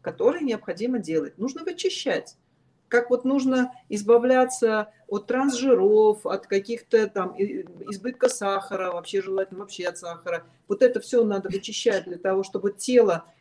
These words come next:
имело возможность быть в хорошем ресурсе. Точно так же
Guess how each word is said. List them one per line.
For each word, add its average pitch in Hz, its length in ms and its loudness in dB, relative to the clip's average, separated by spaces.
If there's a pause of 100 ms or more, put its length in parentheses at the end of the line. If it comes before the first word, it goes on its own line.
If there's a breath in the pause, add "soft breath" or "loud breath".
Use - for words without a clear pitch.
(120)
имело 208 360 2
возможность 196 760 0
быть 196 180 -2
в - 60 -20
хорошем 190 500 -4
ресурсе. 254 500 -6
Точно 208 360 -6
так 277 260 -6
же 208 240 -4